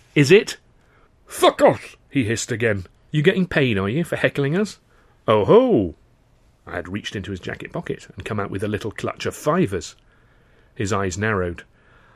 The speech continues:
"I don't really think you've earned these, have you, letting me catch up to you, and me with a busted knee and all?"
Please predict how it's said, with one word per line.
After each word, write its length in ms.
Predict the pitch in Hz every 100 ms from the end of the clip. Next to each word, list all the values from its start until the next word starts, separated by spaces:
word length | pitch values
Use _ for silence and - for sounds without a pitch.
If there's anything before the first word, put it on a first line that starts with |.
| _
"I 200 | 117 170
don't 280 | 107 101 104
really 240 | 104 95
think 240 | - 135 120
you've 160 | 110
earned 320 | 185 294 156
these, 260 | 101 165 254
have 220 | 226 240
you, 180 | 175 87
letting 340 | 92 104 113
me 80 | 104
catch 360 | 101 117 - -
up 160 | -
to 100 | -
you, 220 | 151 269 233 _
and 180 | 113 107
me 160 | 110 117
with 140 | 180
a 40 |
busted 460 | 165 123 - 214 190
knee 260 | 131 127 104
and 120 | 101
all?" 320 | 110 202 240